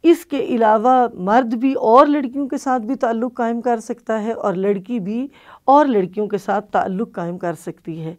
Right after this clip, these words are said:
لیکن نسل کو برقرار رکھنے کے لیے انہوں نے مانع حمل دوائیں ایجاد کیں اور کہا کہ مانع حمل دواؤں کا استعمال کریں، کہ لڑکی اپنے قانونی شوہر کے علاوہ جب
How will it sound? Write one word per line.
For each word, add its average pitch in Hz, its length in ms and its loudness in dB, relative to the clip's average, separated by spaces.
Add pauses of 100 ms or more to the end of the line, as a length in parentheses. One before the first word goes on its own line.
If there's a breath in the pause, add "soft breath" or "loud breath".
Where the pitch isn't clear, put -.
(480 loud breath)
لیکن 254 500 4 (340 soft breath)
نسل 240 440 2
کو 349 160 0
برقرار 233 540 2
رکھنے 202 380 -4
کے 185 180 -2
لیے 185 280 -2
انہوں 196 340 -6
نے 208 200 -2
مانع 175 520 -6 (240)
حمل 220 360 -2 (240 loud breath)
دوائیں 220 500 2
ایجاد 170 420 -2 (180)
کیں 170 180 -10 (400 loud breath)
اور 214 200 0
کہا 208 340 0
کہ 240 180 -4
مانع 180 460 -4 (220)
حمل 220 300 0
دواؤں 185 420 -4
کا - 120 -6
استعمال 165 560 -8
کریں، 160 260 -12 (380 loud breath)
کہ 233 120 4
لڑکی 226 460 0 (120)
اپنے 196 320 -2
قانونی 214 640 0
شوہر 202 420 -2
کے 190 260 -2
علاوہ 185 540 0 (680 loud breath)
جب 247 240 2